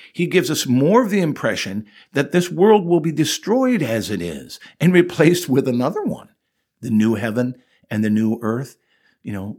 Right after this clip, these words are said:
Daniel and, and some other prophets, uh, saw evidence of that. And those would be probably our biggest, uh, proofs of,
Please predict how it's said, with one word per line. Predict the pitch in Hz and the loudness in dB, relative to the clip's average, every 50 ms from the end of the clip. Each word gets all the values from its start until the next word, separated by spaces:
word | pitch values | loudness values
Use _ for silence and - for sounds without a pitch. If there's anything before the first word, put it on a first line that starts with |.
| - 117 | -12 -8
Daniel | 110 107 107 110 117 117 117 120 131 135 117 | -6 -4 -2 -2 -2 -2 -2 -2 -2 -2 -2
and, | 92 95 107 - _ _ | -2 -4 -6 -8 _ _
and | - 90 87 | -12 -12 -10
some | - - 101 | -8 -6 -6
other | 95 101 113 113 | -6 -6 -6 -8
prophets, | - - 117 123 139 - - 95 - - - - - _ _ _ _ - | -6 -4 -4 -4 -4 -6 -8 -10 -10 -12 -14 -14 -16 _ _ _ _ -12
uh, | 95 85 87 - - _ | -12 -12 -12 -12 -16 _
saw | - - - - 98 95 95 92 - - - _ _ _ _ _ _ _ _ _ | -14 -10 -6 -6 -4 -4 -6 -8 -10 -12 -16 _ _ _ _ _ _ _ _ _
evidence | - 95 90 101 95 92 95 - - | -12 -10 -10 -8 -8 -8 -8 -10 -10
of | 95 87 - | -12 -12 -14
that. | 110 98 120 - - | -14 -14 -14 -12 -6
And | - 101 131 | -4 -2 0
those | 180 202 175 131 | 0 0 0 0
would | 143 135 110 | -2 -2 -2
be | 127 123 117 | -2 -2 -2
probably | - - 113 117 113 107 104 107 104 95 | -2 -4 -4 -4 -4 -4 -6 -6 -6 -6
our | 85 85 | -6 -8
biggest, | 82 80 - 104 123 135 131 143 135 - - - - - - _ - - - - _ _ _ _ _ _ _ _ - | -10 -10 -6 -6 -6 -4 -4 -6 -8 -8 -10 -12 -12 -16 -20 _ -20 -20 -20 -20 _ _ _ _ _ _ _ _ -20
uh, | - 80 - 87 - | -18 -18 -18 -18 -20
proofs | _ - - - 147 147 131 110 107 - - - - - - - | _ -14 -6 -4 -2 0 0 -2 -2 -6 -8 -10 -10 -10 -8 -8
of, | 101 95 92 90 - | -8 -8 -8 -8 -10